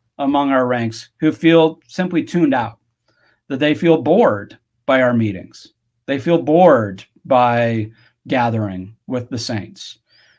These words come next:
They feel, for whatever reason, that their religion has become irrelevant or dull, boring, oppressive, insipid, right?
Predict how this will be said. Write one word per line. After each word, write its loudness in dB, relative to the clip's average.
They 4
feel, -2
for -4
whatever 4
reason, -2
that 2
their 4
religion -2
has -6
become -6
irrelevant -4
or -4
dull, -2
boring, -2
oppressive, -4
insipid, -8
right? -8